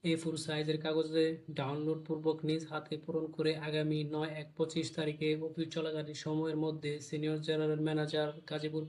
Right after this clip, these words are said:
পল্লী বিদ্যুৎ সমিতি এক চন্দনা গাজীপুর বরাবর ডাকযোগে অথবা কুরিয়ার সার্ভিসের মাধ্যমে আবেদনপত্র প্রেরণ করতে হবে। সাদা কাগজে লিখিত বা টাইপকৃত কোনো আবেদনপত্র এবং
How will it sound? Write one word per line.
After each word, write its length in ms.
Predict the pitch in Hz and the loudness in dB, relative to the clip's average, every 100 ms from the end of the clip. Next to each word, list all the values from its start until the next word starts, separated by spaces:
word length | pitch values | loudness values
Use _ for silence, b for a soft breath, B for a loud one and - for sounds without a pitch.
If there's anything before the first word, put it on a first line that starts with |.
| - | -2
পল্লী 180 | 160 | -2
বিদ্যুৎ 200 | 160 160 | -2 -4
সমিতি 380 | 156 160 156 165 | -4 -4 -2 -2
এক 340 | 156 160 156 - - | -2 -2 -6 -10 -6
চন্দনা 680 | 156 156 156 156 156 151 - | -2 0 0 0 -2 -4 -4
গাজীপুর 420 | 156 156 151 151 | -2 0 2 0
বরাবর 480 | 147 151 151 151 151 - _ _ | 2 0 2 0 -2 -8 _ _
ডাকযোগে 460 | 160 151 151 156 160 | -6 -6 -4 0 2
অথবা 340 | 156 151 160 | 2 0 -2
কুরিয়ার 280 | 156 165 156 | -2 0 0
সার্ভিসের 440 | - 156 151 165 156 | 0 -4 -2 -2 0
মাধ্যমে 520 | 151 - 151 165 170 | -2 -2 -2 -2 -2
আবেদনপত্র 600 | 156 156 160 156 156 - 165 | 0 2 2 0 -2 -2 -2
প্রেরণ 220 | 165 160 | 0 0
করতে 280 | 160 156 143 | -2 -4 -4
হবে। 180 | 135 127 - b b b | -2 -4 -8 b b b
সাদা 300 | - 151 160 | -8 -4 2
কাগজে 320 | 170 170 175 165 | 4 6 6 6
লিখিত 360 | 170 165 165 | 6 4 4
বা 200 | 160 160 | 4 4
টাইপকৃত 500 | 160 156 156 - 175 | 2 0 0 -4 -4
কোনো 240 | 165 170 160 | 0 2 2
আবেদনপত্র 760 | 151 160 160 - 160 - 160 | 2 2 2 0 -2 2 0
এবং 280 | 151 156 185 | 0 0 0